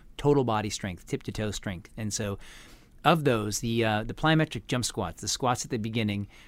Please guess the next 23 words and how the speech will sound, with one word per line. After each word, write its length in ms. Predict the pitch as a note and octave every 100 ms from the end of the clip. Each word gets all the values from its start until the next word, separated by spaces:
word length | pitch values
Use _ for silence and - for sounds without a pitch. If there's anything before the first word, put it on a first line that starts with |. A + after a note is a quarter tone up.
| -
um, 500 | B2 A2 G#2 G2 G2 D3 - -
I 140 | C3 B2
tell 240 | C3+ D3+
people 340 | C#3+ C#3 G#2+ G#2
that 120 | G#2+
I 100 | A2+
want 220 | A#2+ C3
them 140 | C3 A2+
to 80 |
suffer 280 | A2 C3 -
from 220 | A#2 B2+
the 80 | A2+
dreaded 300 | G#2 A#2 A#2
medical 340 | G#2+ A2+ A#2+ A2
complication 560 | A#2 G#2 G2 G#2+ -
of 140 | G2 -
W 340 | A#2 A2+ A2
B 220 | G#2 G#2+
S 200 | A2 -
or 60 | G2+
weak 240 | A#2 -
butt 160 | B2+ -
syndrome 480 | B2+ A2 G#2+ G2